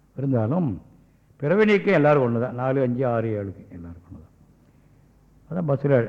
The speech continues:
நின்றுட்டு போனாலும் உட்காந்துட்டு போனாலும் ஊருக்கு போய் சேரலாம். ஆனாலும் சுக தாரதமியம் உண்டு. சுக தாரதமியம் தான் மேல் பூமிக்கும்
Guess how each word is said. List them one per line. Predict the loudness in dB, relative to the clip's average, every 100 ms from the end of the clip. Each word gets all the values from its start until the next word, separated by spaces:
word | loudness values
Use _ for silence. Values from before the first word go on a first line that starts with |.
| -2
நின்றுட்டு | 0 2 2
போனாலும் | 2 2 2 0
உட்காந்துட்டு | 0 0 0 -2
போனாலும் | -2 -2 -2 -4 -6 -10 -20 -20 -10
ஊருக்கு | -8 0
போய் | 0 0
சேரலாம். | 0 -2 -4 -6 -20 -20 -20 -20 -20 -20 -20 -12
ஆனாலும் | -6 -4 -4 -4
சுக | -2 0 2
தாரதமியம் | 2 2 -2 -2
உண்டு. | -4 -8 -14 -20 -20 _ _ _ _ _ _ _ _ _ _ _ _
சுக | 2 6
தாரதமியம் | 8 8 8 8 8
தான் | 10 10
மேல் | 10 8
பூமிக்கும் | 8 8 8 8